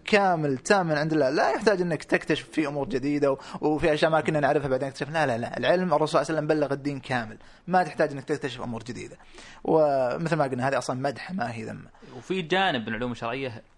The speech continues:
Speaker 2: يعني ممكن نقول أنها تتطور
Speaker 1: أي.
Speaker 2: لأجل تطور الواقع.
Speaker 1: اللي هو؟
Speaker 2: اللي هو النوازل، اللي يسمونها
Speaker 1: مم.
Speaker 2: النوازل
Speaker 1: نعم، صح.
Speaker 2: النوازل الفقهية هذه
Speaker 1: صح.
Speaker 2: في تطور.
Speaker 1: صح كلام. نعم.
Speaker 2: وتطور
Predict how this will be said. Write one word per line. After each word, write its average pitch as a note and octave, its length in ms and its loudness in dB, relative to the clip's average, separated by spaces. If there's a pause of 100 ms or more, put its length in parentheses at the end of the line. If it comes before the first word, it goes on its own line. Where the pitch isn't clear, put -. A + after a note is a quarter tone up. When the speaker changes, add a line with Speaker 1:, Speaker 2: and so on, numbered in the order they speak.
(120)
Speaker 2:
يعني A2 180 -8
ممكن B2 320 -6
نقول A2+ 200 -4
أنها G#2+ 220 -6
تتطور B2+ 540 -2 (300)
Speaker 1:
أي. C#3 280 -8
Speaker 2:
لأجل B2+ 240 -4
تطور C3 360 -2
الواقع. A2 420 -2 (300)
Speaker 1:
اللي C3+ 180 -8
هو؟ D3 180 -6 (100)
Speaker 2:
اللي B2 140 -6
هو B2+ 140 -4
النوازل، A#2 480 -2
اللي - 200 -20
يسمونها C3 320 -4
Speaker 1:
مم. - 80 -2
Speaker 2:
النوازل G3+ 180 4
Speaker 1:
نعم، E3+ 80 -4
صح. F#3+ 160 2 (100)
Speaker 2:
النوازل B2+ 340 -2
الفقهية B2+ 500 -4
هذه B2 180 -2
Speaker 1:
صح. - 80 -12 (440)
Speaker 2:
في E3+ 80 -6
تطور. A2 340 -4
Speaker 1:
صح - 240 -10
كلام. - 200 -12 (280)
نعم. - 120 -12 (140)
Speaker 2:
وتطور B2 1040 -4